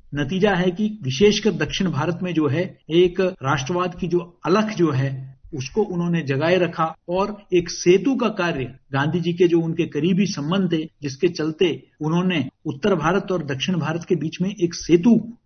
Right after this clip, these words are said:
निर्माण का कार्य किया, जो मैं समझता हूं कि बहुत ही उस समय राष्ट्रीय एकता के लिए, अखंडता के लिए, समरसता के लिए बहुत ही आवश्यक था। और हमारे जो संविधान हैं, हमारे राष्ट्रीय मूल्य हैं,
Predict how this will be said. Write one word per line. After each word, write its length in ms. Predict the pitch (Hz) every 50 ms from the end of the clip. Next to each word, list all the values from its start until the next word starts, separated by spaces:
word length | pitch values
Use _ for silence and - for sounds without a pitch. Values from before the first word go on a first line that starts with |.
| - 147
निर्माण 340 | 147 147 151 170 202 220
का 100 | 226 226
कार्य 300 | 202 - 175 160 147 151
किया, 400 | 135 - - 139 135 135 131 - - _ _ _ _
जो 100 | - 170
मैं 100 | 165 165
समझता 420 | 139 - 160 151 151 135 - - 175
हूं 200 | 165 165 160 160
कि 120 | - 160
बहुत 380 | 131 131 135 127 147 165 - 208
ही 60 | 196
उस 320 | 185 - 202 180 170 -
समय 260 | - 156 170 180 165 135 - - _ _ -
राष्ट्रीय 640 | 139 139 143 131 - - 185 180 175 170 147 - - - _ -
एकता 360 | 143 151 139 - - 190 185
के 160 | 180 - 190
लिए, 240 | 180 170 185 190 185
अखंडता 480 | 180 139 - - 160 170 170 180 185 180
के 140 | 175 - 175
लिए, 300 | 170 180 180 185 180 -
समरसता 560 | - - - 139 165 180 175 - - 196 185
के 160 | 175 - 170
लिए 180 | 165 175 170 170
बहुत 300 | - 127 - 151 - 185
ही 120 | 175 175 - -
आवश्यक 320 | 131 156 151 - 185 175
था। 400 | - - 156 156 165 - - _ -
और 340 | 165 180 202 214 208 - - - -
हमारे 540 | 139 151 156 170 185 185 180 175 175 170 175 -
जो 380 | 127 135 151 156 156 156 - -
संविधान 600 | - - 131 131 131 131 123 123 127 170 196 208 190
हैं, 280 | 170 175 180 185 - - _ -
हमारे 320 | 143 151 156 156 156 156 151 139 131 131 123 123 123 123 120 127
राष्ट्रीय 440 | 127 131 147 - - - 196 196 185
मूल्य 520 | 160 131 123 123 143 175 208 208 196 196
हैं, 380 | 175 160 170 170 170 170 - -